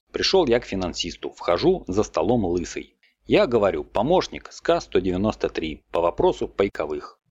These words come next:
И тут начинается кино. Финансист встаёт и выходит, потом приходит, потом опять выходит. Я подумал, что он меня не услышал или не увидел.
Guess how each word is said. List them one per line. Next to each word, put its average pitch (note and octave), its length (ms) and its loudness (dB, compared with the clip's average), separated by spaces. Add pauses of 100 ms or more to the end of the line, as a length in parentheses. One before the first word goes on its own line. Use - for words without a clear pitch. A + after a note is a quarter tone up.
И G2 100 -4
тут - 320 0
начинается G2 640 -4
кино. E2 420 -6 (560)
Финансист G#2+ 720 -2
встаёт F3+ 560 0
и A2+ 100 0
выходит, - 680 -4
потом - 280 0
приходит, - 720 0
потом - 280 0
опять B2 340 -4
выходит. A2+ 580 -2 (100)
Я D#3 160 2
подумал, B2 540 0
что - 220 0
он E3 100 0
меня C#3+ 220 2
не B2+ 100 4
услышал A#2+ 500 -2
или E3 260 -4
не C#3+ 140 0
увидел. E2 500 -2